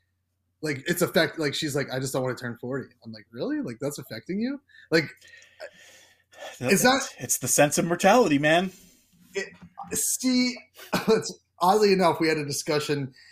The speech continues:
Speaker 1: yesterday, um, about, uh,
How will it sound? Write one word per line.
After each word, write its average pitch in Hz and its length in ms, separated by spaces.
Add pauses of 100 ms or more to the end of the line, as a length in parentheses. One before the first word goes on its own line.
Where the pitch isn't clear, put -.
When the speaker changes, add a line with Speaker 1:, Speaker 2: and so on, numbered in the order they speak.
(180)
Speaker 1:
yesterday, 135 840 (580)
um, 120 440
about, 131 760 (540)
uh, 117 720